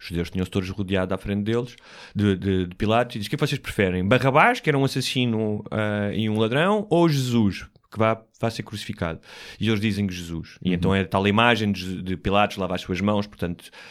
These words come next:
Speaker 1: eh, eh, afasta a responsabilidade. Isso era impossível. É, é, é, é, era
Speaker 2: E um,
Speaker 1: Sim.
Speaker 2: uma dúvida,
Speaker 1: Hum.
Speaker 2: que eu, porquê é que os judeus não gostavam dele?
Speaker 1: Porque ele dizia que era
Speaker 2: O rei dos judeus.
Speaker 1: Não, isso foi a alcunha que,
Speaker 2: Que lhe deram
Speaker 1: que lhe
Speaker 2: depois.
Speaker 1: deram, sim.
Speaker 2: Pois.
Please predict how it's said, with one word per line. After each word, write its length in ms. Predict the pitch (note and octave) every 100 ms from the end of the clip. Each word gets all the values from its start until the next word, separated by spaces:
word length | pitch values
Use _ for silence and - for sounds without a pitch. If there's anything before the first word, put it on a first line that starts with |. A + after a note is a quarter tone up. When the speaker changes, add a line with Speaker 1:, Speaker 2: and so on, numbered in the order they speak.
| - - -
Speaker 1:
eh, 320 | - - - -
eh, 640 | E2+ F2 E2 E2 - - -
afasta 380 | F#2 - G2+ G#2+
a 20 |
responsabilidade. 600 | G2 G2 - F2+ E2+ E2 -
Isso 160 | D#3
era 120 | D#3 C#3
impossível. 800 | C3+ A#2 - - G#2+ F#2+ F#2 F2+
É, 80 | G2
é, 40 |
é, 1040 | F#2+ G#2+ G#2 F2+ F#2 F2+ F2 F#2 F#2 -
é, 0 | F#2+
era 280 | F#2 F#2 F2+
Speaker 2:
E 100 | E3
um, 80 | C#3 A#2 - -
Speaker 1:
Sim. 180 | - - - -
Speaker 2:
uma 180 | E3+ E3+
dúvida, 500 | C3 C3+ G#2 G#2 G2+ F2
Speaker 1:
Hum. 40 |
Speaker 2:
que 120 | -
eu, 120 | A#2+ A#2 - -
porquê 300 | - D#3 -
é 60 | G#3
que 420 | G#3 D3 C3 C#3+ D#3 - -
os 100 | C3+
judeus 300 | C3+ D3 C#3+
não 80 | C#3+
gostavam 360 | - A#2+ A#2
dele? 180 | F#2 C#2 - - _ _ _ - -
Speaker 1:
Porque 240 | - F#2+
ele 140 | F2+
dizia 720 | F#2+ F2+ F#2+ G#2 G#2+ A#2 C3 -
que 220 | - G2+
era 200 | F#2 F2+
Speaker 2:
O 60 | A2+
rei 180 | A2
dos 140 | A#2+ B2
judeus. 280 | A2+ F#2 -
Speaker 1:
Não, 180 | G2 E2
isso 160 | A2
foi 140 | - D#3
a 40 |
alcunha 360 | C3+ B2+ C3+ D3
que, 180 | - B2
Speaker 2:
Que 140 | - C3
lhe 80 |
deram 260 | C3+ C3+ C#3
Speaker 1:
que 80 | A#2+
lhe 60 |
Speaker 2:
depois. 160 | G#2+ F2+
Speaker 1:
deram, 100 | F2+
sim. 200 | - E2
Speaker 2:
Pois. 220 | - C#3+